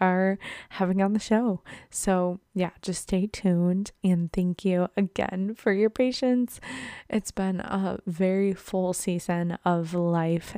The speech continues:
and full of healing, full of business,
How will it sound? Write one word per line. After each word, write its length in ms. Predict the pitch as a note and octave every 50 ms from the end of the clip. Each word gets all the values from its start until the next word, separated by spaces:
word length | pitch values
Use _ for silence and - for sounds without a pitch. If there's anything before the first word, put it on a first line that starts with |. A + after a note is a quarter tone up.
| -
and 360 | - F#3 F3 E3+ E3+ E3+ F3
full 360 | - - - F#3 F#3 F3+ F3+ - -
of 180 | F3 F3 E3+
healing, 640 | E3+ - - - G#3 G3+ G3 G3 G3 G3 F#3+ G3 F#3+
full 360 | - - G3+ F3+ F3 F3 - -
of 340 | F3 E3+ E3+ E3+ D#3+ - - - - - - - - - - - _ _ -
business, 600 | G3+ G3 F#3+ - G#3 G3 G3 F#3+ F#3 - -